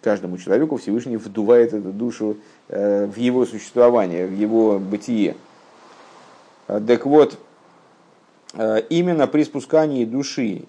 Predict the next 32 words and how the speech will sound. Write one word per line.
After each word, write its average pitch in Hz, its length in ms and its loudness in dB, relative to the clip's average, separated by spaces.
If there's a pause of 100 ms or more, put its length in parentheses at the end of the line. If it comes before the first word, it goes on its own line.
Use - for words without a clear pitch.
одевании 113 800 0
её 120 220 0
в 117 100 -14
тело 226 400 2
сказано: 175 580 0
"Вдул 117 680 -2
в 113 80 0
его 117 200 -2
но-, 131 200 -4
ноздри 165 480 -2
душу 170 340 -6
живу-, 156 440 -4
живую, 135 460 0
вейса 143 320 -4
безоэр". 113 640 -2 (400)
Э, 107 340 0
и 127 160 -4
написано 120 540 -6
в 104 80 -6
Зоар, 113 360 0
цитируется 104 540 -6
в 107 380 -12
Та-, - 260 -4
Таней 180 460 -4 (500)
в - 60 -20
самом 147 220 -4
начале, 123 460 -2 (260)
э, 113 200 4
"Деманды 175 520 2
нофах 190 300 -2
митойхи 170 420 -2
нофах", 196 520 -2